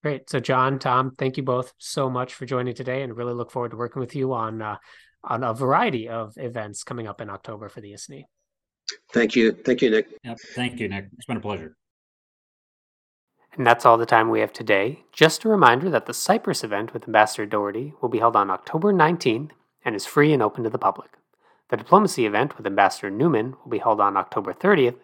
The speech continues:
Speaker 1: and is also free and open to the public. You can register to attend both of these at globalminnesota dot org.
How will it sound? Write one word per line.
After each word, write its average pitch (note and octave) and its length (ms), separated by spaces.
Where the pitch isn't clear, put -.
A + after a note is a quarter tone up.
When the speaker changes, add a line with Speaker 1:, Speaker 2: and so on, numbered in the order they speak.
Speaker 1:
and A2+ 100
is G2 80
also F3 300
free G2+ 300
and G#2 100
open F#2+ 240
to - 80
the F2 80
public. - 360
You E3 140
can A#3 120
register C3+ 400
to C#3 120
attend G2+ 360
both - 220
of G#2+ 100
these F#2 280
at - 100
globalminnesota B2 800
dot F#2+ 240
org. - 160